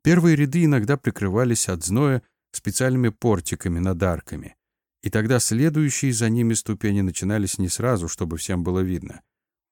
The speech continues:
В портиках сидели исключительно женщины, других зрителей там не было. У чиновников были аналогичные арки, чтобы им голову не допекло,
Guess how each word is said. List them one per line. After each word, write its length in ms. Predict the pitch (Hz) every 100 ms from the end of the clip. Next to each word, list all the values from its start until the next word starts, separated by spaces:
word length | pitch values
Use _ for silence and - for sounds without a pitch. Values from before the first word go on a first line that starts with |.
| _ _
В 120 | -
портиках 520 | - 120 107 104 107
сидели 320 | - 104 104 101
исключительно 640 | - 104 - 95 92 95
женщины, 720 | 87 85 107 101 - 113 160 - _ _ -
других 480 | 101 107 92 147
зрителей 460 | 117 131 139 - 139
там 240 | 127 127
не 160 | 101 85
было. 320 | 78 76 76 - _ _ _ _ _ _ _ -
У 80 | 110
чиновников 680 | 131 160 160 123 - 87
были 380 | 78 98 87 85
аналогичные 880 | - 95 92 98 101 117 - 92 85 -
арки, 400 | 104 90 - 131
чтобы 340 | - 113 101
им 280 | 104 123 117
голову 380 | 107 120 110 110
не 140 | 110
допекло, 560 | 104 104 113 - 110